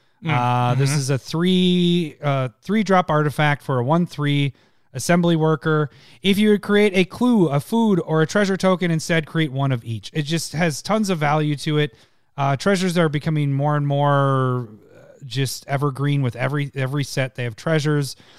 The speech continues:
Speaker 2: Clues and food are not, but even if it's just making a treasure to get a clue, a potential draw,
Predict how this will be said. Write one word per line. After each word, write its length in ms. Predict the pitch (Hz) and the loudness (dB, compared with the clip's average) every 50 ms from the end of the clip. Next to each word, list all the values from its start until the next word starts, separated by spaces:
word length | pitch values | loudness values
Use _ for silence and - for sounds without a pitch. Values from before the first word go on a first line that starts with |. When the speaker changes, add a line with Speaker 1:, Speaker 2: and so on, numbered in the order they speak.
| - - - _ _ _ | -20 -20 -20 _ _ _
Speaker 2:
Clues 320 | - - 240 269 277 247 233 | -4 0 2 2 2 4 4
and 120 | 233 202 - | 2 2 2
food 420 | - - 220 214 214 214 214 202 | 2 4 6 6 8 8 6 6
are 180 | 202 180 170 170 | 6 4 4 4
not, 540 | 165 156 151 160 185 208 214 - - - - | 4 4 4 4 2 2 0 -4 -10 -14 -12
but 560 | 156 135 113 165 165 156 139 - - - - - _ _ _ _ _ _ _ _ _ - | -10 -6 0 0 0 0 0 -4 -10 -14 -14 -16 _ _ _ _ _ _ _ _ _ -4
even 240 | 185 202 226 247 233 | 0 2 2 4 2
if 80 | 226 - | 2 2
it's 160 | 208 170 - | 0 0 0
just 200 | - 190 185 - 160 | 0 -2 0 2 2
making 340 | 156 165 185 - 196 185 | 2 2 2 0 0 0
a 60 | 175 151 | 0 0
treasure 560 | - - - 143 151 151 170 196 202 208 202 - _ _ _ - | -2 -2 -4 -2 -2 -2 -2 -2 -2 -2 -4 -8 _ _ _ -8
to 100 | - 185 | -4 -4
get 200 | 165 170 190 180 | 0 0 0 0
a 60 | 175 | 0
clue, 460 | - - - - 175 175 214 254 262 214 | -2 -4 -2 2 2 4 4 2 -2 -4
a 60 | 151 | -4
potential 380 | - 160 143 156 143 - - 131 | -4 -2 -2 -2 -2 -2 -4 -6
draw, 500 | 113 - 127 123 131 147 165 185 185 170 | -6 -4 -4 -2 -2 0 -2 -2 -4 -6